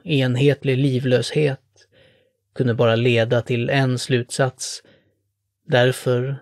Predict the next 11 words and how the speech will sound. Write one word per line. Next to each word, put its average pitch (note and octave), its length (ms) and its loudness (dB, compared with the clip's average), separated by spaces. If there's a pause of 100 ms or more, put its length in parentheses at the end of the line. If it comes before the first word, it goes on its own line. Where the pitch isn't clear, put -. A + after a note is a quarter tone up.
var C3 200 4
vår A#2+ 240 0
första C3 420 -2
tanke B2 440 -2
att B2 140 -6
verifiera C3 760 2
den B2+ 280 -6
objektiva B2+ 800 0
verkligheten B2+ 760 0
av A#2 80 -4
ljudet. B2 340 -4